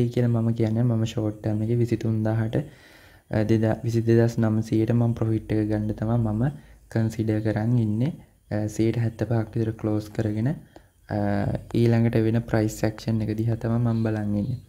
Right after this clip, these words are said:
ඉතින්, අ, අපි ගත්තොත් මෙතන ඇඩෑම්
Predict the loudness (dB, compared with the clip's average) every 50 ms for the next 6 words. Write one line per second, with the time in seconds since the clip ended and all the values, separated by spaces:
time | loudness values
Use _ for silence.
0 | -20 -20 -20 -20 -20 -20 -20 -20 -20 -20 -20 -14 -10 -10 -6 -4 -2 -2 -2 -2
1 | -4 -2 0 0 2 2 2 0 0 -2 -2 0 -2 0 2 2 0 0 -2 -6
2 | -2 0 0 0 0 2 2 2 2 2 0 0 2 4 4 2 2 0 -4 -4
3 | -4 -2 0 2 2 2 4 2 2 0